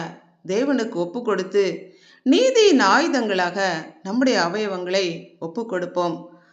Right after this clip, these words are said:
அசைவில்லாத, அழியாத பரலோக ராஜ்யத்தை பெறுகிறவர்களாகிய நாம் அதிக பயத்தோடும் பக்தியோடும் தேவனுக்கு பிரியமான ஆராதனை செய்து அவருடைய கிருபையை பற்றி கொண்டிருப்போம்.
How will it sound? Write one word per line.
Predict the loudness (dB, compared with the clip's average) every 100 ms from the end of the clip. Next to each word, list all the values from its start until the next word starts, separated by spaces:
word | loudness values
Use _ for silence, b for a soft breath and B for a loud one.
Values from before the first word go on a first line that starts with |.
| B B
அசைவில்லாத, | 2 4 4 4 4 4 2 2 0 -2 -8 -16
அழியாத | -6 -2 2 4 4
பரலோக | 2 0 0 0 0 0
ராஜ்யத்தை | -2 -2 -2 -4 -2 -4 -4
பெறுகிறவர்களாகிய | -4 -2 -2 -2 -2 -2 -2 -4 -4
நாம் | -2 -2 -2 -8 B B B B
அதிக | 2 4 4 4
பயத்தோடும் | 4 4 4 0 -2 0 -2 -2 -8 -12 -6
பக்தியோடும் | -6 -4 -2 0 0 -2 -4 B B B 0
தேவனுக்கு | 2 4 2 0 0 0
பிரியமான | 0 0 2 2 0 0
ஆராதனை | -2 0 0 -2 -2 -4 -4
செய்து | -6 -6 -4 -4 -4 -8 _ _ _ _
அவருடைய | -4 0 0 4 2 2
கிருபையை | 0 -2 0 2 2 0 -2 -10 -8
பற்றி | -8 -6 -8
கொண்டிருப்போம். | -6 -4 -4 -4 -4 -6 -6